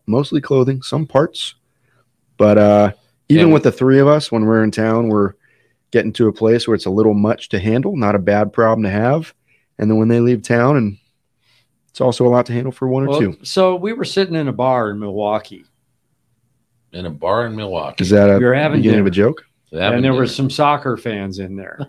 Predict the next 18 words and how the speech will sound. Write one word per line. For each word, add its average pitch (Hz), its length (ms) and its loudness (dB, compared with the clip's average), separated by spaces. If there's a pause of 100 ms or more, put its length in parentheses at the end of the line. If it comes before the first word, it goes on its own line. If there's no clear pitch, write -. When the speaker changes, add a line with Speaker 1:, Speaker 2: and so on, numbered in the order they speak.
(100)
Speaker 3:
<laughs> - 80 -6 (440)
And 120 300 -2
one 175 220 2
guy 151 320 2
was 117 320 -4
just 143 360 -2
so 151 220 2
passionate 143 540 -4
about 117 240 -2
his 107 180 -10
thing. 131 220 -4
And 104 100 -8
there 107 80 -8
was 98 140 -10
another 147 340 -4
guy 107 240 -6
that 104 140 -8
said, 110 320 -8